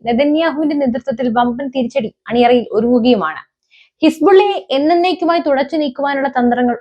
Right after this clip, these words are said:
ഉടൻ ഉണ്ടാകും. എന്നാൽ നിലവിൽ എന്താണ് അവിടുത്തെ തൽസ്ഥിതി? ഇരു രാജ്യങ്ങളുടെയും യഥാർത്ഥ ചിത്രത്തിലേക്കാണ് ഇന്ന് നമ്മൾ പോകുന്നത്. ഒപ്പം തന്നെ നെതന്യാഹുവിന്റെ പ്ലാനുകളും നമുക്ക് മനസ്സിലാക്കാം.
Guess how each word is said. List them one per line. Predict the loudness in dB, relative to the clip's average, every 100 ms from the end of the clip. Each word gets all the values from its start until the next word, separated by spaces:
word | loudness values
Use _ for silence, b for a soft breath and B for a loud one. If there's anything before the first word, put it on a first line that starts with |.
| -2
ഉടൻ | 0 0
ഉണ്ടാകും. | 0 -2 -4 _ _ _ _ 4
എന്നാൽ | 6 6
നിലവിൽ | 6 4 0 -6 -4 0
എന്താണ് | 0 2 2 2
അവിടുത്തെ | -2 -2 -2 -2
തൽസ്ഥിതി? | -2 -6 -6 -4 -4 -8 _ _ 2
ഇരു | 6 6
രാജ്യങ്ങളുടെയും | 4 2 0 2 2 2 -2 0
യഥാർത്ഥ | 2 4 2 0 -6
ചിത്രത്തിലേക്കാണ് | -4 -2 0 -2 0 -2 -4 -4
ഇന്ന് | -2 0
നമ്മൾ | 2 0 0
പോകുന്നത്. | 0 0 -2 -10 _ _ -4
ഒപ്പം | 2 4 4
തന്നെ | 2 -2 0
നെതന്യാഹുവിന്റെ | 4 4 4 2 2 0 0
പ്ലാനുകളും | 2 2 0 -2 -6 -4
നമുക്ക് | -4 -2 -2
മനസ്സിലാക്കാം. | -4 -4 -6 -6